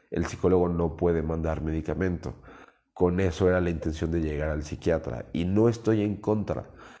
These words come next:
Simplemente yo me dije a mí mismo, "Diego, tú no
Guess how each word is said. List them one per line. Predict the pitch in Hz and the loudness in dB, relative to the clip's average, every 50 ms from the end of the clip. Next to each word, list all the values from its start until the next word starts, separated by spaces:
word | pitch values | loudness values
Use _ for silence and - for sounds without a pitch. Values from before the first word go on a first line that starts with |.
| _ _ | _ _
Simplemente | - - 104 95 104 107 104 107 104 95 - 107 101 98 | -2 0 0 2 4 4 4 4 2 2 2 2 2 4
yo | 107 104 | 4 4
me | 92 101 107 101 | 6 6 2 2
dije | 101 107 98 98 - 107 104 - - - | 2 0 -2 0 2 2 2 2 0 -2
a | 80 80 | -2 -2
mí | 78 82 90 | 0 0 2
mismo, | 101 110 107 95 95 90 80 76 73 73 - | 2 2 0 0 0 -4 -4 -4 -6 -8 -6
"Diego, | - 87 98 104 98 87 87 87 87 - - - - - - - - _ _ _ _ _ _ _ | 0 2 4 4 4 4 2 0 -2 -6 -14 -18 -20 -20 -20 -20 -20 _ _ _ _ _ _ _
tú | - 123 123 127 | 2 2 4 4
no | 127 123 123 127 123 123 127 - - - - - - - | 4 4 6 6 6 6 4 2 0 -4 -12 -16 -20 -20